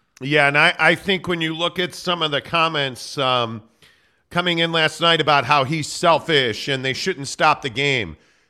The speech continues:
it's the all-time career scoring record. They shouldn't stop the game for LeBron. That, that's crazy. They had a ten-minute ceremony to honor him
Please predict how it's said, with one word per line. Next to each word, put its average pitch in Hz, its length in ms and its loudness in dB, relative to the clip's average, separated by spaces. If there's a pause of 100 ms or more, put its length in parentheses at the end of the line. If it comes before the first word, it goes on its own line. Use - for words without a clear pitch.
(220)
it's 165 280 -6
the 165 320 -8
all-time 165 760 2
career 156 400 -2
scoring 147 400 0
record. 98 360 -4
They 143 180 2
shouldn't 175 460 -4
stop 156 440 4
the 131 80 2
game 127 560 -2 (640)
for 165 180 2
LeBron. 135 540 0 (640)
That, - 200 0
that's 220 260 0
crazy. 190 640 -6 (300)
They 180 160 2
had 202 160 2
a 170 80 2
ten-minute 202 720 -2 (200)
ceremony 151 760 -2
to - 220 -8
honor 151 300 -2
him 78 320 -10